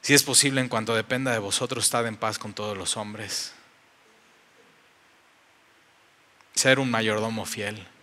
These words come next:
Entonces, mira, una promesa. Yo vengo pronto. Una advertencia.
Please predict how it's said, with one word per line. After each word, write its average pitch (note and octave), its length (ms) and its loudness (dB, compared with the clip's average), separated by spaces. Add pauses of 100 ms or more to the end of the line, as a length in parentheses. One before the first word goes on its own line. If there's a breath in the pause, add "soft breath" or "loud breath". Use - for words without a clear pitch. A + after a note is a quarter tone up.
(840)
Entonces, A#2+ 420 0
mira, F#2+ 280 -8 (680 loud breath)
una B2 260 0
promesa. G2+ 480 -6 (1500)
Yo A#2 140 0
vengo A2 240 -4
pronto. F2+ 340 -16 (1800)
Una C#3+ 240 2
advertencia. A2 720 0